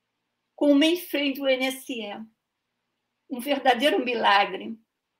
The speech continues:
Se eu tivesse mais tempo e menos pudor, contaria para vocês sobre as condições dos banheiros femininos da cop.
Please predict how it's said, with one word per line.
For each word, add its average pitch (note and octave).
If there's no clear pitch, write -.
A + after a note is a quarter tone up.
Se -
eu D4
tivesse B3+
mais A#3+
tempo -
e A3
menos D#4+
pudor, B3+
contaria C4+
para C4
vocês A#3+
sobre A#3+
as A#3
condições A3+
dos A3
banheiros A3
femininos G3+
da F3+
cop. -